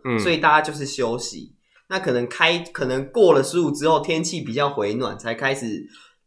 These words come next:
Speaker 2: 做一些农作物的耕作的作业。那不一样，现在是工商社会了，大家就意思意思放个一个礼拜，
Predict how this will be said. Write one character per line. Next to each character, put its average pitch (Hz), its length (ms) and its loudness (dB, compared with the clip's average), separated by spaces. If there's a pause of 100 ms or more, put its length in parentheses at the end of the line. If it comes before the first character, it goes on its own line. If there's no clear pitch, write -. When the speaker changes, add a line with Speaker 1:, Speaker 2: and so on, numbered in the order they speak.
(540)
Speaker 2:
做 160 240 2
一 151 40 2
些 151 160 0
农 127 340 0
作 139 300 2
物 143 160 0
的 113 100 -2
耕 110 320 -2
作 104 240 -4
的 92 60 -10
作 92 340 -8
业。 - 280 -12 (100)
那 202 180 -2
不 190 300 -4
一 156 40 2
样， 165 140 0
现 165 160 -2
在 143 60 -8
是 143 60 -10
工 139 200 0
商 131 220 -4
社 117 240 -4
会 104 280 -2
了， - 80 -14
大 151 120 2
家 160 60 4
就 185 100 0
意 190 160 -2
思 185 160 -4
意 185 80 -4
思 160 180 -6
放 151 220 2
个 120 320 2
一 131 80 -10
个 139 100 -2
礼 110 160 -4
拜， - 460 -2